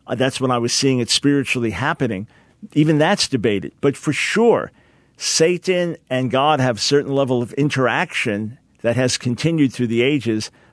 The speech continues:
without God wiping Satan out. And Job one just makes it very vivid and apparent. But if it could happen with Satan coming to Jesus in the wilderness and they interact,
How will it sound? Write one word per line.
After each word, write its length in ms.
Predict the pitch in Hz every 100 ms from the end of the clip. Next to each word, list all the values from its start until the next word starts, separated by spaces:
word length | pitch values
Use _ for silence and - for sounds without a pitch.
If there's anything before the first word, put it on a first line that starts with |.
| -
without 280 | 117 120 -
God 280 | 120 120
wiping 320 | 113 117 107 107
Satan 360 | - 117 101
out. 320 | 113 113 101 - _ _ -
And 140 | 120
Job 280 | 110 123 110
one 180 | 120 131
just 240 | 120 113
makes 240 | 113 110 -
it 120 | 101
very 260 | 110 120 117
vivid 340 | 123 120 113
and 140 | 107
apparent. 540 | 98 - 123 110 92 - _ _ _ _
But 160 | 120 123
if 120 | 120
it 80 | 131
could 140 | 117
happen 360 | 120 156 165 151
with 120 | 131
Satan 420 | - 156 151 143
coming 260 | 131 135 127
to 60 |
Jesus 580 | 110 139 151 135 147 -
in 140 | 131 120
the 60 |
wilderness 540 | 113 156 180 160 143 -
and 160 | 123
they 120 | 120
interact, 540 | 135 - 127 139 143